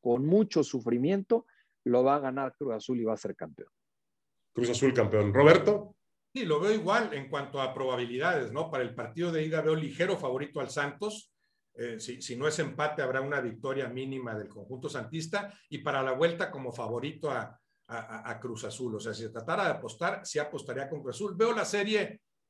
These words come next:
Speaker 3: sesenta cuarenta. Eh, dependiendo del partido de ida, ese numerito puede cambiar, ¿no? Pero de salida lo veo en el global, sesenta cuarenta para Cruz Azul.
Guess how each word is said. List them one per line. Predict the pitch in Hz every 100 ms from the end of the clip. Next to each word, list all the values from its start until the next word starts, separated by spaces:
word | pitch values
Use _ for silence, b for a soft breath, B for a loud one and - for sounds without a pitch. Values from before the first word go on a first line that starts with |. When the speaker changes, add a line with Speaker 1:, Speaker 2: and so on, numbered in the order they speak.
| _
Speaker 3:
sesenta | - 143 175 180 175 -
cuarenta. | 131 135 131 b b
Eh, | 117
dependiendo | 135 123 131 170 196
del | 175
partido | 147 - 185 175
de | 175
ida, | 185
ese | 185
numerito | 160 151 170 170
puede | 175 170 170
cambiar, | 117 117 240 208
¿no? | 135 208 - _ _ -
Pero | 135 196 247 220
de | 123
salida | 113 120 160 220
lo | 156 127
veo | 156 180 175
en | 117 113
el | 107
global, | 117 131 214 254 - _
sesenta | - 123 117 135 - -
cuarenta | 120 127 127 117
para | 110 104
Cruz | 95 85
Azul. | - -